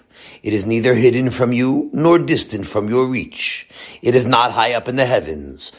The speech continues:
or across the sea. Nitzavim. And not only fulfilling all the mitzvahs maisias, but even to achieve all the great ideals that the Torah demands of us is not out of reach.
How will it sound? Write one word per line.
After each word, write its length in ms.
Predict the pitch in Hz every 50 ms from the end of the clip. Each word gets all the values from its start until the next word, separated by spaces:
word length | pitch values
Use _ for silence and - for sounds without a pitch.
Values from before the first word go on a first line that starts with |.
| - - - _
or 200 | - 110 117 113
across 440 | 104 107 - - 113 98 90 85 -
the 160 | - - 113
sea. 640 | 110 - - 139 107 76 - - - - _ _ _ _ _ _ _ _ _ _ _
Nitzavim. 720 | - 95 98 98 - - 120 95 71 65 62 - - - - _ - _ _ - - - - -
And 100 | 113 131
not 220 | 139 160 180 202
only 260 | 214 220 214 214 220 208
fulfilling 460 | 143 185 180 - - 196 196 196 196
all 480 | 185 170 190 202 208 214 214 214 220
the 140 | 214 208 226
mitzvahs 460 | 220 220 226 226 - 190 214 190 156
maisias, 920 | 185 196 180 165 156 139 107 - 104 90 80 80 82 - - - - - _ - - - _ _
but 140 | - 95 98
even 240 | 107 110 113 117 113
to 160 | 113 117 120
achieve 340 | 117 117 - 117 120 120 117
all 200 | 120 123 123 117
the 80 | 127
great 340 | 120 113 123 131 135 135 123
ideals 640 | 127 127 143 123 104 117 123 127 123 127 139 139 110
that 160 | 131 160 160
the 80 | 170 165
Torah 320 | - 117 143 165 170 190
demands 560 | 180 160 196 190 185 170 156 147 139 135 107
of 100 | 113 87
us 360 | 90 87 87 98 - - - - _ - - _ _ _
is 160 | 147 147 143
not 540 | 160 175 190 185 147 87 85 - - - - _ _ _ _ _ _ _ _ _ -
out 200 | 95 98 92 -
of 140 | 113 104 117
reach. 720 | 147 151 107 73 - - - - - - - - - -